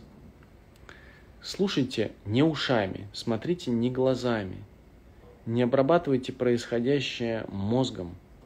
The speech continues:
Всё это производно от того, а, как вы живёте, насколько вы можете отдаваться в вашей жизни.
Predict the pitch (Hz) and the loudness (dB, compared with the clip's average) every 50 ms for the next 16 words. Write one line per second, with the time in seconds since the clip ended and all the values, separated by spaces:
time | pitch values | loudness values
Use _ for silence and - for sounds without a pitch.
0 | - - - - - - - - - - - - - - - - - - - - | -20 -20 -20 -20 -20 -20 -20 -20 -20 -20 -20 -20 -20 -20 -20 -20 -20 -20 -20 -20
1 | - - - - - - - - 170 - - 156 175 175 175 - 127 117 110 107 | -20 -20 -16 -10 -6 -2 4 6 6 6 8 6 4 4 4 2 2 0 0 -2
2 | - - - - - - - - - - - - - - - - - 135 135 131 | -8 -14 -20 -20 -20 -20 -20 -20 -20 -20 -20 -20 -20 -20 -18 -6 2 4 6 6
3 | 120 110 120 131 156 165 139 123 120 117 113 113 - - - 113 110 110 127 143 | 6 4 2 4 4 4 4 4 4 2 2 0 0 0 2 2 2 4 2 4
4 | 160 160 151 135 - - - 98 104 104 101 98 101 101 104 101 101 101 98 98 | 6 6 6 4 4 2 -4 -6 -6 -6 -4 -4 -6 -6 -6 -8 -8 -6 -6 -6
5 | 101 98 95 92 98 98 - - - 120 120 120 - - 117 120 120 120 120 117 | -6 -8 -8 -8 -8 -10 -12 -8 -6 -4 -4 -4 -4 -2 2 4 4 4 4 2
6 | 120 - - - - - - - - - - - - - - - - - - - | -2 -8 -16 -20 -20 -20 -20 -20 -20 -20 -20 -20 -20 -20 -20 -20 -20 -20 -20 -20
7 | - - - 120 101 113 123 113 131 147 135 - 113 104 104 98 - - 127 123 | -14 -4 -2 0 2 2 4 6 6 4 4 2 -2 -2 -2 -4 -2 -2 -2 -2
8 | 120 - 117 117 120 120 117 - - 113 110 107 107 113 110 113 110 104 104 104 | 0 -2 -2 -2 -2 -2 -4 -2 -4 -4 -2 0 0 0 4 4 6 6 6 6
9 | 98 - - - 107 101 110 104 98 - - 104 104 - - 117 117 - | 6 4 0 -2 -2 0 0 0 0 -4 -10 -10 -10 -10 -4 -2 0 -2